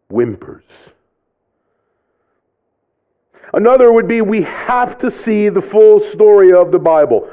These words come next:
We, we, we have to. That is so hard for us to do because we live in a truncated version of the true story.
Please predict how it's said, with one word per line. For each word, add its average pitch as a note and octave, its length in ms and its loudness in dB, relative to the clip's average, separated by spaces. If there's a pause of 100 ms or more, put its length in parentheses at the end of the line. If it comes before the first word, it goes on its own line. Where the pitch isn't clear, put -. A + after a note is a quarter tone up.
(140)
We, A#3 120 -8
we, B3 200 -8
we C4 180 -4
have C4+ 340 -6
to. F3+ 140 -2
That C#4 160 2
is - 180 0
so D4 180 0
hard D#4 280 0
for C4+ 160 0
us C4+ 140 2
to C#4 80 -8
do D#4 600 -2
because C4+ 340 -4
we D#4 240 2
live C4+ 680 0 (600)
in C4 140 -2
a B3 60 -2
truncated C#4+ 840 -2
version B3+ 480 -2
of A#3+ 120 -2
the A#3+ 80 -8
true C#4+ 260 -4
story. D4 720 -2